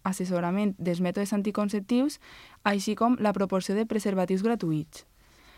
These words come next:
Per últim, ens agradaria destacar la importància de l'infermera escolar, ja que els joves passen gran part del dia en aquests espais. En quant a la detecció, és igual d'important el paper de la infermera com la del professorat de l'adolescent,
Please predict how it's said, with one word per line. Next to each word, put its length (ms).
Per 200
últim, 420
ens 220
agradaria 380
destacar 520
la 120
importància 500
de 40
l'infermera 420
escolar, 480
ja 200
que 120
els 120
joves 420
passen 300
gran 220
part 200
del 160
dia 320
en 160
aquests 320
espais. 560
En 120
quant 220
a 60
la 120
detecció, 580
és 160
igual 220
d'important 580
el 120
paper 260
de 80
la 100
infermera 520
com 200
la 100
del 100
professorat 520
de 100
l'adolescent, 720